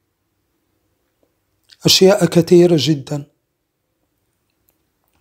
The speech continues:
وعلى رأسها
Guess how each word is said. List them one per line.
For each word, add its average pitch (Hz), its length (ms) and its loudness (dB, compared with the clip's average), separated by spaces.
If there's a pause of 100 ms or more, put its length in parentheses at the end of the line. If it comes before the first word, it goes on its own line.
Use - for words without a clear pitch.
(1900)
وعلى 180 400 2
رأسها 180 840 -2